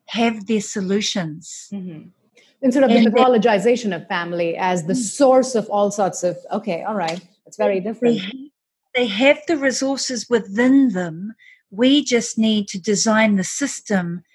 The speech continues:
Speaker 1: that respects, like, truly validates them as the solutions. And I believe that communities have the solutions to their problems, and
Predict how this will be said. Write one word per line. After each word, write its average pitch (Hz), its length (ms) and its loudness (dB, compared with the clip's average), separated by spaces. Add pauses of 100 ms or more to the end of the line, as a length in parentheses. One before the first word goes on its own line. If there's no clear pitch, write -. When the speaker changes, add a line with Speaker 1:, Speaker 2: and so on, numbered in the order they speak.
(140)
Speaker 1:
that 214 200 -2
respects, - 640 -4
like, 190 160 -4 (100)
truly 247 840 0 (520)
validates 220 880 0
them 175 540 -2 (340)
as 214 280 0 (380)
the 208 60 -12
solutions. 196 1000 -4
And 208 300 -2 (480)
I 302 260 6
believe 165 640 -2
that 196 220 -2
communities 214 1200 0 (340)
have 233 280 0
the 208 80 -2
solutions 220 840 0
to - 180 -4
their 196 240 0
problems, 170 920 -4
and 208 300 -2